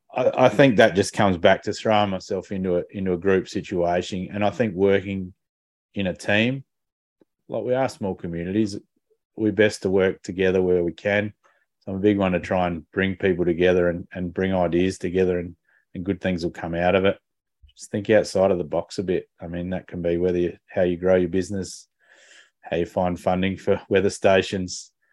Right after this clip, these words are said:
A lot of these things aren't gonna happen for you. You, you just have a go.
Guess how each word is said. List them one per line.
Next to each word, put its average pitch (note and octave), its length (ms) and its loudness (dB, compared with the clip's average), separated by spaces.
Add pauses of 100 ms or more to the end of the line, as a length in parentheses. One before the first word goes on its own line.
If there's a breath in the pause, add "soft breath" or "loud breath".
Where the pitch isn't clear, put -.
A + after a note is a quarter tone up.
(480)
A - 40 0
lot G#2+ 100 6
of A2 60 6
these G#2 140 6
things G2+ 180 -2
aren't F#2+ 200 2
gonna F2+ 100 2
happen F2+ 340 -2
for F2+ 240 -2
you. F2 220 2 (200)
You, F2 300 -4 (160)
you F2+ 160 -10
just F2 360 -10 (240)
have G2+ 140 2
a F#2 60 2
go. G2 320 4